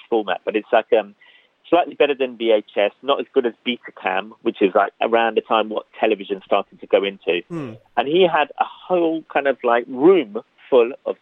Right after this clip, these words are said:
Speaker 1: tapes that he shot of Diego Maradona when Diego Maradona was just getting into becoming kind of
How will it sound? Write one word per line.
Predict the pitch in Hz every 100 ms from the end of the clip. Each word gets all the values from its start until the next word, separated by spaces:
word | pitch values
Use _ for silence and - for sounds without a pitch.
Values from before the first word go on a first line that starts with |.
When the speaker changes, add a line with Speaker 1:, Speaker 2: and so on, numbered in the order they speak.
| -
Speaker 1:
tapes | 85 - _ - _ - - _
that | - -
he | - 165 - -
shot | 92 - _ - _ _ _ _
of | 131 147
Diego | 127 107 101
Maradona | 92 90 92 90 95 _ _ _ _
when | - 117 117 117 117 _ _ _ _ -
Diego | 139 156 151
Maradona | 123 120 117 113 107
was | 120 123 117 _ -
just | 180 196 208 - _ _ _ _ _
getting | 170 156 151
into | 185 202 - 107
becoming | 107 - 123 120
kind | 110 120
of | 117